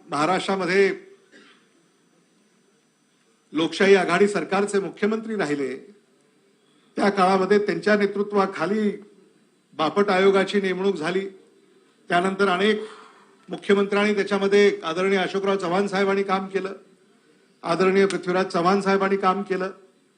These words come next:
आदरणीय नारायण राणे साहेबांनी काम केलं, आदरणीय देवेंद्र फडणवीस साहेबांनी काम केलं, अनेकांनी, आणि आता एकनाथ शिंदे साहेब यामध्ये काम करतायत.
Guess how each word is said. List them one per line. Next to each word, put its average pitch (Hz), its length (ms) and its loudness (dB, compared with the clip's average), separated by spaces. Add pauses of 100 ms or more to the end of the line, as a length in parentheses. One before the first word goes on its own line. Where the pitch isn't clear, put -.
(560)
आदरणीय 190 540 4 (220)
नारायण 165 520 0
राणे 165 220 2
साहेबांनी 196 380 2
काम 190 260 0
केलं, 190 340 -4 (920)
आदरणीय 190 640 2
देवेंद्र 185 460 -2
फडणवीस 185 460 0
साहेबांनी 190 340 0
काम 190 240 0
केलं, 185 180 -2
अनेकांनी, 233 600 0 (440)
आणि 185 120 -4
आता 185 240 -2
एकनाथ 180 380 -4
शिंदे 185 300 -6
साहेब 170 260 -4 (680)
यामध्ये 160 340 -4
काम 151 240 -6
करतायत. 120 420 -12